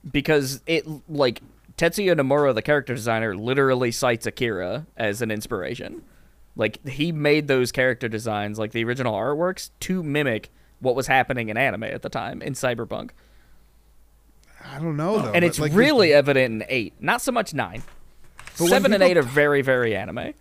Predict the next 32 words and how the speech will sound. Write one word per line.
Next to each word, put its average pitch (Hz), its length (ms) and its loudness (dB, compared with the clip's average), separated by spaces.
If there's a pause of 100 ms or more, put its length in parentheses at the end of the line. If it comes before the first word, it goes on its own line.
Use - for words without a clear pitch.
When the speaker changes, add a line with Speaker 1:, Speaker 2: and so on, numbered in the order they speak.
(400)
Speaker 2:
When 175 220 -2
people 247 460 -8
talk - 420 -6
about 240 420 -2 (460)
anime 160 340 -4
games, 117 320 -6
though, 107 500 -6
Final 156 320 -4
Fantasy 202 420 -4
does 147 280 -2
tend 175 220 -6
to 170 60 -6
get 147 140 -6
le-, 135 280 -6 (100)
left 135 320 -6
out 131 180 -4
of 123 60 -6
the 113 60 -8
conversation, 113 680 -10
and 110 100 -10
I 120 60 -8
think 190 200 -6
it's 170 100 -12
because 127 360 -8
they 117 160 -8
don't, 113 440 -8 (760)
like, 117 380 -4 (1200)
they 147 120 -2
don't 139 300 -4
look 135 200 -6
two 120 240 -6
D 107 340 -12